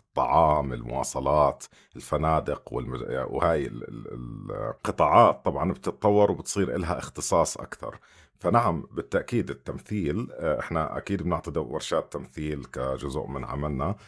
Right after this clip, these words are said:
ولكن يعني تطور التمثيل مرتبط بتطور الأفلام بحد ذاتها. يعني وصار في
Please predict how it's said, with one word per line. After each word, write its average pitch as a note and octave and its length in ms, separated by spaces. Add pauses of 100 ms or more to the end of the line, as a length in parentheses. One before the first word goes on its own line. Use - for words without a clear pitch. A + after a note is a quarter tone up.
(180)
ولكن F#2+ 540
يعني B1 500
تطور A2 420
التمثيل G#2 720 (380)
مرتبط G#2 580
بتطور F#2 520
الأفلام E2 520
بحد - 400
ذاتها. - 320
يعني A#2 200
وصار G2 280
في F2 400